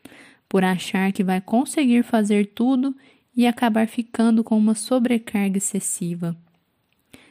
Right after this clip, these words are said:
Capriche no que estiver fazendo,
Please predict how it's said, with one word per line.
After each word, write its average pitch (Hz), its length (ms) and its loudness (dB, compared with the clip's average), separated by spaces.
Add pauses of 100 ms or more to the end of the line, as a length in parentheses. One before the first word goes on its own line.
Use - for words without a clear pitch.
(120)
Capriche 190 720 0
no 190 100 0
que - 120 -4
estiver 190 400 0
fazendo, 190 720 0